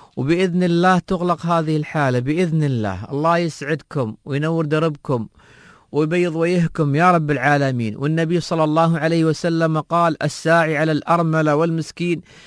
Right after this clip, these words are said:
كالمجاهد في سبيل الله، وكالصائم الذي لا يفطر،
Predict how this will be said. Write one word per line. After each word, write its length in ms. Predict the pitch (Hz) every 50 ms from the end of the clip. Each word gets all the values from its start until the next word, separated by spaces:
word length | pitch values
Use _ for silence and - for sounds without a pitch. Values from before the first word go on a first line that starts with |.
| - _ _ _
كالمجاهد 760 | - 156 165 165 165 165 160 135 156 170 180 180 170 165 -
في 120 | - 175
سبيل 480 | 156 - 175 170 160 156 170 170 170 165
الله، 460 | 165 160 165 180 185 180 165 147 123 - - - - - - _
وكالصائم 760 | - 151 156 - 185 165 - - - 175 175 175 170 170 165
الذي 260 | 160 160 160 156 160
لا 180 | 151 160 175 180
يفطر، 520 | 180 185 180 165 - - - 175 165 156